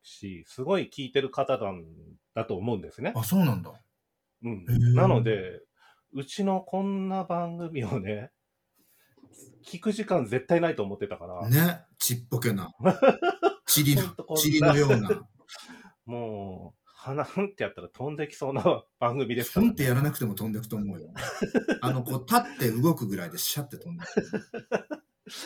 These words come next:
Speaker 1: そう、そう。
Speaker 2: 普段の動きぐらいで。
Speaker 1: うん。本当にありがとうございます。
Speaker 2: そんな方からお便りが来たの？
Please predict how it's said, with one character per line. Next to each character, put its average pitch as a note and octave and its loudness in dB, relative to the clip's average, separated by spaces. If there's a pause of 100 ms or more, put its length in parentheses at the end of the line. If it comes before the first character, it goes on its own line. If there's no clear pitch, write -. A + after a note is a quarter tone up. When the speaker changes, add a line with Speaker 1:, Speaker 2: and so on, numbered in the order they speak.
(120)
Speaker 1:
そ - -10
う、 - -10 (160)
そ - -12
う。 - -2
Speaker 2:
普 G3 4
段 C#3+ 6
の G#2 -2
動 G#2+ 2
き C3 0
ぐ C#3 2
ら - -6
い - -12
で。 G2 -14
Speaker 1:
う G#2 -6
ん。 F#2+ -8 (600)
本 C3 -12 (120)
当 A2+ -6
に G#2+ -6
あ G#2+ -4
り A#2 -2
が A2+ -4
と G2 -6
う - -12
ご F2 -10
ざ F#2 -10
い F2+ -10
ま F2 -14
す。 - -2
Speaker 2:
そ D#3 6
ん F#3+ 8
な F#3+ 6
方 F3+ 4
か E3+ 2
ら A#2 4
お A2 2
便 C3 4
り G#2 0
が F2+ -4
来 - -2
た F2+ -4
の？ - -4